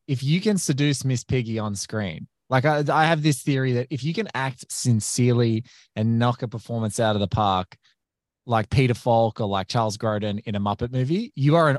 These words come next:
all-time Hall of Fame. Like, you need to be on a Cinephile Game Night card and probably from the Muppet movie that you're in on that <laughs> card. Like, that's what you deserve.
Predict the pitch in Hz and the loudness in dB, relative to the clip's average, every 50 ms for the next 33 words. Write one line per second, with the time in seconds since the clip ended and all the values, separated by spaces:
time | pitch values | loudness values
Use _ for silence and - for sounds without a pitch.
0 | - - 143 143 147 - - 143 131 123 120 117 - 127 127 127 120 - - 123 | 0 0 0 0 0 -2 -2 -2 -2 -2 -2 -2 -2 -2 0 -2 -2 -4 -4 -4
1 | 113 113 113 110 110 110 104 101 107 104 98 - 120 113 120 127 131 127 135 127 | -4 -4 -4 -6 -8 -8 -8 -6 -6 -6 -6 -6 -4 0 0 0 0 0 0 0
2 | 131 127 120 120 117 117 110 - - - 131 117 120 - - 117 110 107 107 110 | 2 2 2 0 0 -2 -4 -6 -8 -6 -4 -4 -4 -2 -2 -2 -2 -2 -4 -4
3 | 104 101 104 107 107 101 - - - 143 123 120 123 117 117 113 117 - - - | -2 -2 -4 -4 -6 -8 -6 0 2 4 4 4 4 4 2 0 -4 -10 -16 -20
4 | - - _ - 131 127 127 120 - - 151 135 147 151 135 139 131 123 139 127 | -20 -14 _ -2 -2 0 0 0 0 0 0 0 0 0 0 0 0 0 0 -2
5 | 123 123 120 117 120 120 123 143 143 139 135 135 113 120 123 120 127 123 113 113 | 0 0 0 0 -2 -4 -4 -6 -8 -6 -6 -4 -4 -4 -4 -4 -6 -8 -8 -8
6 | - 117 117 120 127 127 160 196 - - - - - _ _ _ - 131 135 135 | -6 -4 -2 0 2 2 2 2 0 -8 -20 -20 -20 _ _ _ 0 0 2 2
7 | 139 139 139 151 - - - 165 135 104 - 214 190 127 - 180 165 151 123 135 | 2 0 0 -2 -4 -4 -2 -2 0 0 0 0 0 0 -2 -2 -2 -2 -2 -2
8 | 135 139 - - 143 131 143 151 147 147 143 131 120 135 123 107 127 123 123 120 | -2 -2 -4 -6 -6 -6 -6 -6 -6 -6 -6 -4 -4 -4 -2 0 0 2 2 2
9 | 107 - 170 165 156 | 2 2 0 -2 -4